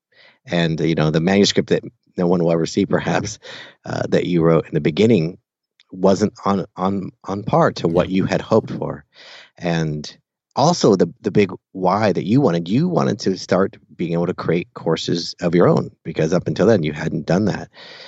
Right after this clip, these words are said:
Speaker 1: So it was a, also a big, uh, motivation, but also terrifying because you're like, "This has to be good," or, or, quote, "has to be right," so that I could grow something on my own.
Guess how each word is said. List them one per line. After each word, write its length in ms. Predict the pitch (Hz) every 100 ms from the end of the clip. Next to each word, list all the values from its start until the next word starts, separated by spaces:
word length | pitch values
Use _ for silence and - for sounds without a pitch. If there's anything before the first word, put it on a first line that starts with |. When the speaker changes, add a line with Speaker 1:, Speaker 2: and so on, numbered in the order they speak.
| -
Speaker 1:
So 220 | - 113 113
it 100 | 117
was 140 | 117
a, 80 | 117 _
also 380 | 113 139 123 90
a 40 |
big, 260 | 76 92 82 _ _
uh, 220 | 87 80
motivation, 520 | 87 87 82 80 - 95
but 80 |
also 500 | 95 110 120 101 95 - _ _ _ _ _
terrifying 400 | - 185 - 92
because 240 | 95 104 98
you're 100 | 92
like, 200 | 92 _ _ -
"This 200 | 117 113
has 200 | 143 -
to 80 | 95
be 100 | 85
good," 240 | 104 107
or, 140 | 80 -
or, 120 | 87 - -
quote, 240 | 98 -
"has 240 | - 104 -
to 80 |
be 100 | 85
right," 320 | 87 131 98 - - -
so 300 | - 127 123
that 200 | 98 90
I 120 | 98 90
could 220 | 92 80
grow 220 | 95 101
something 480 | 101 80 71 78 - _ _
on 120 | 82
my 140 | 76 85
own. 260 | 98 76